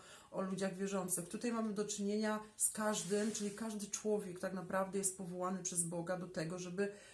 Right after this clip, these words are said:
dojść do poznania prawdy, tak? Więc ja też byłam osobą niezbawioną i, i, i Bóg sprawił, że doszłam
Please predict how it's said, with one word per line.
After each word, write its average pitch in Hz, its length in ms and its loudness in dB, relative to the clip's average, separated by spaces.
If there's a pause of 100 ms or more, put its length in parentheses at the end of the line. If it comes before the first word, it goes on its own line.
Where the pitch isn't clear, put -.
(160)
dojść 220 380 0
do 208 100 0
poznania 196 500 0
prawdy, 208 460 0
tak? 185 320 -2
Więc 196 180 4
ja 202 140 4
też - 380 0
byłam 190 280 4 (180)
osobą 196 420 4
niezbawioną 190 880 2 (920)
i, 208 240 2
i, 208 540 0
i 208 60 0
Bóg 247 300 0
sprawił, 214 560 6
że 208 120 -2
doszłam 220 880 2